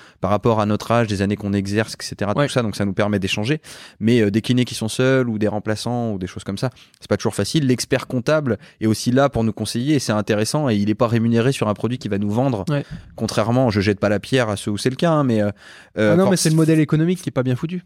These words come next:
Speaker 1: Faut donc,
Speaker 2: Mm.
Speaker 1: nous, c'est vrai que, euh, avoir besoin d'un conseil et appeler son expert comptable pour avoir un conseil où, euh, il sera pas rémunéré sur le conseil, où il va pas nous donner un conseil parce que ça va lui apporter telle chose, euh, c'est quelque chose qui est assez intéressant aussi.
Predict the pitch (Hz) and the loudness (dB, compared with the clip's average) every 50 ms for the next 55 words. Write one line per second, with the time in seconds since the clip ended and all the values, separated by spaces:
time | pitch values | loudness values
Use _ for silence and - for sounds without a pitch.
0 | - 55 - - - 110 104 98 104 117 123 117 - 170 165 165 123 123 143 160 | -14 -20 -18 -14 -10 -10 -6 -2 -2 -2 -2 -2 -2 -2 0 0 2 4 4 6
1 | 170 151 - - 123 127 143 147 - - - - 113 113 110 107 104 104 101 98 | 4 4 2 2 2 2 2 0 0 -4 -4 -2 0 0 2 2 0 0 -2 -4
2 | - - - _ _ _ - 117 120 113 120 127 135 135 127 123 113 127 127 139 | -6 -12 -20 _ _ _ -2 0 0 2 2 4 4 4 4 2 2 0 2 2
3 | 135 131 131 117 - 127 - - 143 139 127 110 104 104 101 - 123 - - 113 | 2 0 0 0 -2 -4 -2 0 0 2 2 2 2 2 0 -2 -4 -4 -2 -4
4 | 110 - - 113 101 110 113 - 127 117 - 107 104 104 104 101 95 117 107 - | -2 -2 -4 -6 -4 -4 -4 -4 -4 -2 0 0 2 2 0 0 -2 -4 -4 0
5 | 135 135 123 117 110 104 101 95 95 - _ - _ - - - - 120 113 - | 0 0 0 0 0 0 -2 -2 -4 -8 _ -20 _ -8 -6 -4 -2 -2 0 0
6 | 117 117 117 117 117 113 113 113 - 113 107 - 117 110 - 135 131 120 104 98 | 0 0 2 2 2 2 0 0 0 -2 -2 -2 -2 0 2 2 2 2 2 2
7 | 98 92 - 117 113 110 104 104 104 101 101 - 107 - - 123 117 - - 101 | 0 0 0 0 2 2 2 2 0 0 -2 -2 -4 -2 -2 -4 -4 -4 -6 -6
8 | - 98 98 95 101 98 98 92 - 98 - - 104 98 - 95 90 - - 135 | -4 -2 -2 -2 0 0 -2 -2 -2 -4 -4 -4 -4 -4 -2 -4 -4 -2 0 2
9 | 147 143 120 98 - - - - - _ - 104 104 101 98 98 98 - - 104 | 2 2 0 -2 -4 -10 -20 -20 -20 _ -2 2 4 4 4 4 2 2 0 -2
10 | - 101 95 - - 131 - - 101 98 - 113 101 92 - 92 101 104 - 127 | -2 -2 -2 0 -2 -2 0 0 0 0 0 0 0 0 0 0 0 0 0 -2
11 | 123 110 104 104 - - 139 127 | -2 0 -2 -2 -2 -2 -4 -4